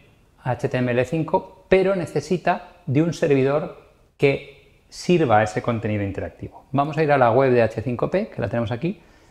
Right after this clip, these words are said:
Directamente es H cinco P punto org. Esta es la web donde, mm, se habla del estándar, donde tenemos ejemplos. Fijaos que aquí tenemos un memory al que podemos jugar, ¿vale? Pues igual que esto, se puede crear mucho contenido rico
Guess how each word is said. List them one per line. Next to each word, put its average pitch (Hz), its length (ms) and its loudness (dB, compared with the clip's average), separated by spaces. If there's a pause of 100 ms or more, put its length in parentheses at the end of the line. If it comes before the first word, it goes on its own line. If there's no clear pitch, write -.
(140)
Directamente 143 800 2
es 123 160 2
H 135 360 2
cinco 135 300 0
P 135 100 4
punto 127 480 0
org. 131 440 4
Esta 156 380 -6
es 131 60 -2
la 123 100 4
web 135 220 2 (420)
donde, 120 680 -2
mm, 117 140 -2
se 135 160 2
habla 127 180 6
del 113 160 4
estándar, 151 680 2
donde 127 160 0
tenemos 113 340 0
ejemplos. 127 360 0
Fijaos 120 300 -2
que 123 280 -2
aquí 113 180 -2
tenemos 113 280 -2
un 110 140 -2
memory 131 420 0 (880)
al 117 160 0
que 110 100 -2
podemos 101 260 -6
jugar, 147 680 0 (500)
¿vale? 117 320 2
Pues 120 240 -4
igual 127 240 4
que 147 120 4
esto, 165 440 0 (440)
se - 160 -8
puede 131 160 2
crear 139 220 6
mucho 147 320 2
contenido 120 840 2
rico 143 640 0